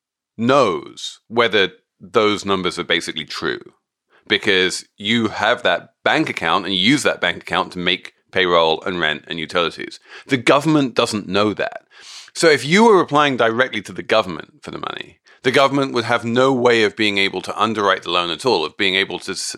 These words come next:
tell whether the numbers you were putting down for rent and payroll and utilities were remotely in the same ballpark as reality. Whereas your bank should be able to just take one look at that and go, "Yeah, yeah, that's right, and here's the money." In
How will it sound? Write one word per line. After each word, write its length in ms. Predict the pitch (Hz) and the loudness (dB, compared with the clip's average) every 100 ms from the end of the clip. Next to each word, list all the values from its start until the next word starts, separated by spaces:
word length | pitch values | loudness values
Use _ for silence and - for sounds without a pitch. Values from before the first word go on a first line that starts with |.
| - | -8
tell 520 | 113 101 92 85 - - - _ | 0 2 4 2 -2 -16 -20 _
whether 340 | 107 117 107 | 0 0 2
the 120 | 98 98 | -2 -2
numbers 360 | 110 117 98 | -2 -2 -2
you 100 | 104 | 0
were 60 | 98 | 0
putting 340 | 120 107 95 | 2 0 0
down 400 | 104 113 90 85 | 0 2 2 -2
for 120 | - | -6
rent 300 | 92 101 90 | -2 -2 -2
and 100 | 85 | -6
payroll 380 | 90 98 92 80 | -2 0 2 2
and 120 | 80 | -2
utilities 500 | 85 113 110 90 78 | -4 -2 0 0 -4
were 100 | 95 | -4
remotely 640 | 92 98 107 135 123 104 92 | -2 -2 0 0 -2 -6 -6
in 80 | |
the 60 | 82 | -6
same 260 | - 87 85 | -2 -2 -2
ballpark 460 | 92 101 80 78 | -4 0 0 0
as 120 | 76 82 | -4 -2
reality. 480 | 85 90 85 - | 0 2 0 -2
Whereas 240 | 57 90 107 | -2 -2 2
your 120 | 123 | 0
bank 560 | 120 269 - 113 - - _ - | 2 0 0 -4 -10 -20 _ -4
should 440 | - 196 151 143 _ | 4 4 4 -4 _
be 120 | 139 139 | 0 2
able 240 | 127 113 | 2 0
to 100 | 107 | 0
just 200 | 101 104 | 0 0
take 140 | 120 104 | 0 0
one 200 | 104 110 | 0 0
look 160 | 117 | -2
at 240 | 107 - - | -4 -6 -2
that 240 | 76 82 | -2 -2
and 120 | 98 | -2
go, 80 | 98 | 0
"Yeah, 180 | 117 160 | 2 4
yeah, 200 | 123 104 | 4 4
that's 240 | 113 - | 0 -2
right, 220 | 95 82 | -4 -4
and 120 | 85 87 | -4 -6
here's 200 | 78 - | -6 -4
the 80 | |
money." 260 | 90 78 52 - - _ | -2 -2 -4 -12 -20 _
In 300 | 156 147 120 | -2 -2 -4